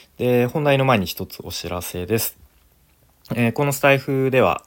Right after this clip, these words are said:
小さな引っかかりについて考えるラジオというチャンネルで、毎日話されている海さんという方の、えー、クラファンを応援しております。で、詳しくは、プロジェクトページ、ぜひ見ていただきたいので、概要欄の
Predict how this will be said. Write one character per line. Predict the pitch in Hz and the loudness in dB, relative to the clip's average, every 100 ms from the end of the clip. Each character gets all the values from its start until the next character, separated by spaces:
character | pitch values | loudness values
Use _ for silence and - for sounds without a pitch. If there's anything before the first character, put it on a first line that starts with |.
| - | -10
小 | 147 | -6
さ | 135 92 | -4 -4
な | 69 | -6
引 | - _ | -12 _
っ | |
か | - 87 | -14 -8
か | 92 | -6
り | |
に | 95 95 | -4 -6
つ | - 98 | -6 -6
い | |
て | 87 | -6
考 | - 95 95 95 | -8 -8 -6 -4
え | 92 | -4
る | 87 | -4
ラ | 101 98 | 0 0
ジ | 90 | -2
オ | 71 67 | -6 -8
と | - | -6
い | 92 92 | -6 -6
う | |
チ | - | -8
ャ | 92 | -10
ン | 92 | -8
ネ | 92 | -4
ル | 101 | 2
で、 | 139 - - - _ | 2 0 -20 -20 _
毎 | - 107 | -2 0
日 | 87 - | -2 -8
話 | 92 98 92 | -6 -4 -4
さ | 95 | -6
れ | 90 | -8
て | - | -8
い | 87 | -10
る | 82 - | -6 -2
海 | 127 98 | 0 0
さ | 87 | -4
ん | 82 | -10
と | - | -12
い | 80 | -12
う | |
方 | 85 - 87 | -12 -10 -4
の、 | 131 - _ _ _ _ _ - | -2 -4 _ _ _ _ _ -18
え | 92 85 82 87 - | -14 -14 -14 -16 -20
ー、 | - | -14
ク | - 95 | -4 -2
ラ | |
フ | 92 | 0
ァ | 92 | 0
ン | 90 | -2
を | - _ _ _ - | -6 _ _ _ -8
応 | 92 | -6
援 | 90 | -4
し | 87 | -6
て | - - | -10 -12
お | 92 | -10
り | 92 | -6
ま | 92 110 | -4 -2
す。 | - - _ _ - - - _ | -4 -10 _ _ -20 -20 -20 _
で、 | - | -10
詳 | 104 156 | 0 0
し | 139 | 2
く | 117 | 0
は、 | 87 - _ _ _ _ _ _ - | 0 -2 _ _ _ _ _ _ -10
プ | 110 | -4
ロ | 107 | -2
ジ | 101 | 0
ェ | 104 | -2
ク | - | -6
ト | - 104 | -4 -2
ペ | 104 113 | 0 0
ー | |
ジ、 | 92 - | 0 -6
ぜ | - 95 | -6 -8
ひ | 85 | -6
見 | 98 95 | -6 -6
て | |
い | 90 | -8
た | - 90 | -8 -10
だ | |
き | 87 | -10
た | - 90 | -10 -10
い | |
の | 87 | -2
で、 | 107 135 - _ _ - | 2 2 0 _ _ -4
概 | 107 101 | -2 0
要 | 101 | 0
欄 | 90 | -2
の | 85 | -6